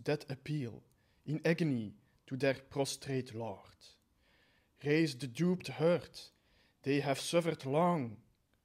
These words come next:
Awake, awake, O sword of song.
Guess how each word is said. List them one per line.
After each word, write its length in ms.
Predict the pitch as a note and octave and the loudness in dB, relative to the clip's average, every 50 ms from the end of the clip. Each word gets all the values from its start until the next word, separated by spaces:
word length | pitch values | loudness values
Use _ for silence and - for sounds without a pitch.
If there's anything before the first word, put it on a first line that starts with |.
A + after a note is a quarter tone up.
| _ _ - | _ _ 0
Awake, 680 | C#3+ D3 D#3 D#3 E3 F#3+ G3+ F3 - - - - - _ _ _ _ _ - | 4 4 6 6 6 6 4 4 0 -4 -12 -16 -18 _ _ _ _ _ 6
awake, 680 | C#3+ D#3+ D#3 E3 E3+ F3+ F#3+ C3+ - - - - - _ _ _ _ _ - | 6 8 8 8 8 8 6 4 0 -6 -14 -18 -18 _ _ _ _ _ 0
O 100 | C3+ D3 | 2 2
sword 480 | D3 - - C#3+ D#3+ F3+ F#3+ F3 - - - | 2 2 0 2 2 4 2 2 0 0 0
of 160 | C#3+ C#3 - | 0 0 0
song. 500 | - - - F3+ F#3+ F3 C#3 A#2 G#2 | -2 2 2 4 4 4 2 -2 -4